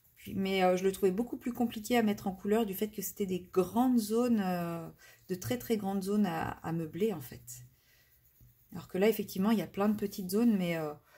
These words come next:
mais c'est pas des zones qui sont très compliquées à mettre en couleur. Je suis désolée pour le bruit. Voilà, mon chat est en train de jouer dans ses jouets, donc, euh,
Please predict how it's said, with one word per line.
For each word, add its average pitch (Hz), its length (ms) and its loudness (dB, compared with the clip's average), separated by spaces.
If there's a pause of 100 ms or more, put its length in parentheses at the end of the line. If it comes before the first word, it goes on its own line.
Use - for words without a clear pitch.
(200)
mais 175 140 -4
c'est 180 180 -6
pas 196 160 0
des 196 160 0
zones 208 220 2
qui 214 100 -6
sont 185 140 -8
très - 180 -10
compliquées - 460 -4
à - 20 2
mettre 180 260 -2
en 180 60 -4
couleur. - 540 -14 (4000)
Je - 240 -8
suis 170 260 -6
désolée 233 500 4
pour 202 260 -2
le 190 140 2
bruit. 165 320 0 (840)
Voilà, 175 280 -6
mon 170 140 -4
chat 196 220 0
est 185 80 2
en 175 80 -2
train 175 160 -6
de 170 60 -2
jouer 180 180 -4
dans 180 120 -6
ses 160 160 -10
jouets, 147 300 -6
donc, - 320 -14
euh, - 40 -16